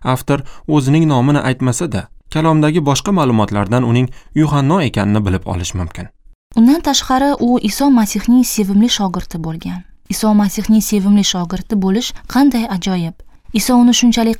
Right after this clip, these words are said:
Speaker 2: qadrlashiga biror bir sabab bormi? U qanday sifatlarga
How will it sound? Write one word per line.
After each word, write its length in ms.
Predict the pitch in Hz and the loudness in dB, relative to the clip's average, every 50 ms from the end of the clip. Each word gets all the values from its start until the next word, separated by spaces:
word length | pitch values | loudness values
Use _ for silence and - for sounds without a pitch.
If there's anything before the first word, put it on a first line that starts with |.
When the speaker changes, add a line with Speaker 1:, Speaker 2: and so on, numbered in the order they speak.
| - | -2
Speaker 2:
qadrlashiga 580 | 208 208 202 202 196 196 196 - - 185 208 214 185 190 | -2 -2 0 0 0 -2 -2 -4 -4 -4 -4 -2 -2 0
biror 220 | 202 226 262 233 208 | 0 0 0 -2 -2
bir 80 | 208 196 | -4 -4
sabab 340 | - - 190 170 190 185 180 180 | -4 -4 -4 -2 0 2 4 4
bormi? 320 | 190 220 240 226 175 165 180 - - - - - - - - - | 4 4 2 0 0 -2 -4 -8 -12 -14 -16 -16 -16 -16 -8 -6
U 80 | 226 226 - | -6 -2 0
qanday 240 | 302 330 349 339 311 | 0 2 2 0 0
sifatlarga 580 | - - - 240 240 226 208 202 196 - 220 | -2 -2 -2 -2 -2 0 -2 -2 -2 -4 -6